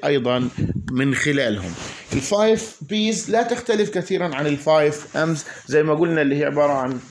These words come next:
يعني، آه، ممكن يكون، آه، رسم، آه، بشكل، آه، أفقي تحدد، أو صفوف تحدد في هذه اللي هي المشكلات. ال five M's المان باور نفس الفكرة، اللي هم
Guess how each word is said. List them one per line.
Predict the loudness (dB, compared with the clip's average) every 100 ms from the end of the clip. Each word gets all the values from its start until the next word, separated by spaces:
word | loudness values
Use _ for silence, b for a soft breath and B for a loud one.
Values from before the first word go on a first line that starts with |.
| -10
يعني، | -4 -2 -2 -4 -6 B B B -4
آه، | -2 0
ممكن | -2 -2 -2
يكون، | -2 0 0 0 -4 B B B B
آه، | -2 2
رسم، | 2 4 4 2 0 B B B -4
آه، | 0 2 2 2 2 0 -2
بشكل، | -2 -2 -2 -2 0 0 2 4
آه، | 2 2 0
أفقي | 2 2 2 2 2 -4 B B -8
تحدد، | -4 -2 2
أو | 2 2 0
صفوف | 0 -2 0 0 0
تحدد | 0 0 0 0 -2 0
في | 0 0 -2 B B B
هذه | 2 4 4 4 2 -2 B B B
اللي | 0 2
هي | 4 4 2 2
المشكلات. | 0 -2 -2 -4 -2
ال | 0
five | 2 2
M's | 2 2 2 0 0
المان | 0 4 4 4
باور | 4 4 2
نفس | 0 -2 -2
الفكرة، | -2 -2 -2
اللي | -2 0
هم | -2 -2 -2